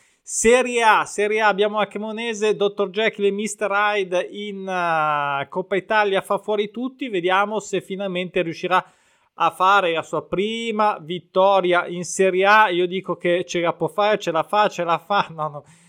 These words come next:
ce la fa, ce la può fare, secondo me ce la può fare, mm, senza nulla tog-, nulla togliere al Lecce, non vince da venti, insomma, a parte la serie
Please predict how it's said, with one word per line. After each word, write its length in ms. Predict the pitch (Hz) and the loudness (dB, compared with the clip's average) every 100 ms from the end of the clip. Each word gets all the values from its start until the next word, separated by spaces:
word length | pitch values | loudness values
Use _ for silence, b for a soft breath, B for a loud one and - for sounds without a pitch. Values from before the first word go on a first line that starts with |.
| 139 _ | _ _
ce 180 | - | -2
la 120 | 196 170 | 0 2
fa, 220 | 151 123 | 0 -4
ce 160 | - | -2
la 80 | 156 | -4
può 140 | 156 160 | -2 -2
fare, 220 | 254 220 | 0 0
secondo 300 | 175 185 220 | -2 -6 -6
me 60 | |
ce 100 | - | -4
la 80 | - | -4
può 140 | - 208 | -4 -6
fare, 580 | 240 269 320 349 359 | -2 0 0 -2 -6
mm, 300 | 170 170 160 | -10 -16 -16
senza 340 | 156 180 170 185 | -10 -10 -8 -8
nulla 220 | 180 185 | -6 -6
tog-, 400 | 196 190 175 170 | -2 -2 -2 -6
nulla 420 | 175 190 202 190 | -10 -6 -2 -2
togliere 380 | 196 190 160 180 | 0 0 0 -4
al 100 | 233 | -2
Lecce, 460 | 233 254 311 294 b b b - | -2 -2 -4 -6 b b b -8
non 200 | 180 190 | -4 -2
vince 320 | 220 202 214 | -4 -4 -2
da 120 | 233 | 0
venti, 400 | 226 269 262 196 | 0 0 -2 -4
insomma, 800 | 170 - 196 180 175 175 165 151 | -6 -2 -2 0 -2 -2 -4 -6
a 120 | 139 - | -8 -6
parte 280 | 170 170 | -6 -2
la 80 | 156 | -4
serie 480 | 143 170 160 160 | -4 -4 -2 -4